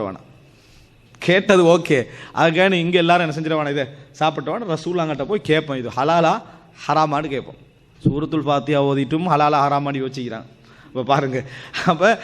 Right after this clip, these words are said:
எடுத்துட்டு நேரா ரசூலுல்லாஹ்கிட்ட போறாங்க. அப்ப ரசூல் ஸல்லல்லாஹு அலைஹி வஸல்லம் கேட்குறாங்க, "வமா யுத்ரிக அன்னஹா ருக்யா, இது மந்திரித்தல் தானன்னு உங்களுக்கு எப்படி தெரியும்னு?" கேட்டாங்க ரசூல் ஸல்லல்லாஹு அலைஹி வஸல்லம். "இப்ப மந்திரித்தல் தாண்டு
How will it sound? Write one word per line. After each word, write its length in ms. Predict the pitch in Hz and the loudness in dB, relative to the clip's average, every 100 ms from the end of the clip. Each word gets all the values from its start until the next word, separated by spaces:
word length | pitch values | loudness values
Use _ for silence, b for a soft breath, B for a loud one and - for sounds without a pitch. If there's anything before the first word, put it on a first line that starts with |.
| B - | B -2
எடுத்துட்டு 460 | 170 202 185 220 | 2 2 0 -6
நேரா 300 | 196 190 208 | -4 -2 -2
ரசூலுல்லாஹ்கிட்ட 520 | 185 175 196 180 175 175 | -2 0 0 0 -2 -2
போறாங்க. 260 | 156 127 107 - - B B | -2 -4 -8 -8 -4 B B
அப்ப 180 | 165 | 2
ரசூல் 320 | 160 165 269 269 | 4 4 2 4
ஸல்லல்லாஹு 320 | 269 254 240 | 6 6 6
அலைஹி 100 | 226 | 6
வஸல்லம் 280 | 208 208 190 | 4 2 4
கேட்குறாங்க, 460 | 190 190 185 151 139 165 202 - | 2 2 4 2 2 2 2 0
"வமா 240 | 151 185 285 262 | -4 0 2 0
யுத்ரிக 360 | 233 226 208 | 0 -2 2
அன்னஹா 380 | 196 190 196 185 170 | 2 2 2 2 2
ருக்யா, 300 | 165 160 123 b b b b - | -2 -6 -6 b b b b -8
இது 180 | 180 | -4
மந்திரித்தல் 800 | 190 170 220 214 233 185 233 220 196 | 0 2 2 0 -2 -2 -2 2 4
தானன்னு 440 | 196 220 240 233 | 4 2 0 -2
உங்களுக்கு 320 | 196 208 180 175 | 0 0 0 -2
எப்படி 200 | 220 185 | -2 2
தெரியும்னு?" 420 | 185 226 220 196 | 2 4 0 -2
கேட்டாங்க 240 | 160 82 - - | -2 -6 -14 -16
ரசூல் 180 | 139 170 | -8 -6
ஸல்லல்லாஹு 160 | 156 139 | -4 -4
அலைஹி 120 | 120 | -6
வஸல்லம். 200 | 98 - _ b b b | -12 -16 _ b b b
"இப்ப 180 | 160 190 | 4 6
மந்திரித்தல் 440 | 185 240 208 233 202 | 6 6 4 4 6
தாண்டு 260 | 196 208 | 4 4